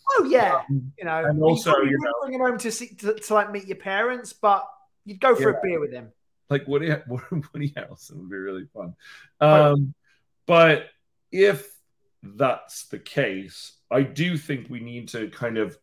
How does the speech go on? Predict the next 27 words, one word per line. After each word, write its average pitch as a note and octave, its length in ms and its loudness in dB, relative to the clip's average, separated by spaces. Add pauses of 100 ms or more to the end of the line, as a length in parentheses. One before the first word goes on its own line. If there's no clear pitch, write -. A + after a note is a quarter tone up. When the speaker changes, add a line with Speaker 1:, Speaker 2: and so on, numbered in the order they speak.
(380)
Speaker 2:
so - 140 -6
we're D3 160 -2
cutting F3 400 0
to D#3+ 80 2
him A#2 240 -4
now. G2+ 280 -6
We're G#2 140 -6
gonna A2 160 -8
see C#3+ 300 -8
him. C3+ 240 -2
We're G#2+ 80 -8
gonna G#2 100 -10
see - 160 -12
what A#2 140 -10
he A2+ 80 -10
normally G2+ 380 -10
does. G2 340 -2
But - 180 -12
then A#2+ 260 0
we B2 120 -4
also C#3 340 2
are A#2 100 -4
establishing A2 600 -4
that G2 120 -12
he G#2 200 -14
still C#3 600 -2
is G2 640 -4